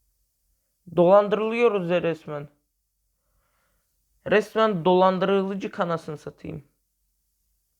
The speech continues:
Ya buradan da verme. Üç tane kuş geçirdi, hiçbir şey yazmadı aşağıda ve baş geldi yine. Oo, babuş.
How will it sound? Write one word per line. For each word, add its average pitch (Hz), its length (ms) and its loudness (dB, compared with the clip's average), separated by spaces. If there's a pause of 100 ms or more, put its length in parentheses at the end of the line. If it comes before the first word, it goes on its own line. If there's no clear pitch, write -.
(1160)
Ya 160 140 4
buradan 185 260 4
da 180 80 8
verme. 160 540 2 (4000)
Üç - 220 -10
tane 170 260 0
kuş - 260 -8
geçirdi, 160 420 -6
hiçbir - 200 -10
şey 175 140 0
yazmadı 160 440 2
aşağıda 160 540 -2
ve 170 200 0
baş 170 280 2
geldi 156 260 -4
yine. 151 280 -8 (1900)
Oo, 226 1600 6
babuş. 180 640 -4